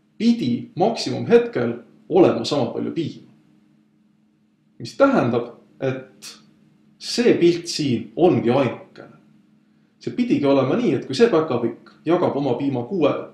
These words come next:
kuueks ära, siis järgmisel päkapikul on jälle täpselt sama palju piima. Sellepärast, et muidu ei saaks see maksimaalne päkapikk oma kuuendikku enam tagasi. Samamoodi peab temal olema oma maksimumhetkel sama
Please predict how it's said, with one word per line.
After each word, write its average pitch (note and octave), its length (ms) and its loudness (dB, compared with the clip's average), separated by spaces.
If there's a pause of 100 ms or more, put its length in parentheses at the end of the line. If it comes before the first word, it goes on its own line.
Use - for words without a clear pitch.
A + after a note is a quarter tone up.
(180)
kuueks - 340 0
ära, C4+ 160 0 (340)
siis - 560 -4
järgmisel F3 480 2
päkapikul C3 640 -2 (240)
on C3+ 160 -4
jälle D#3+ 280 2
täpselt - 280 0
sama B2 220 -4
palju A2 120 -4
piima. - 380 -12 (240)
Sellepärast, B2 480 -6
et - 80 -10
muidu G#3 540 2 (240)
ei A#2+ 100 -6
saaks E3 340 0
see A#2+ 80 -4
maksimaalne C3+ 540 -2
päkapikk - 560 -4 (400)
oma D3+ 240 0
kuuendikku A#2+ 480 0
enam A#2 120 -4
tagasi. - 360 -6 (320)
Samamoodi C#3+ 480 -2
peab A#2 220 -8
temal C#3+ 520 2
olema B2 240 0
oma C#3 220 0
maksimumhetkel B2+ 720 -4 (260)
sama C3 220 -2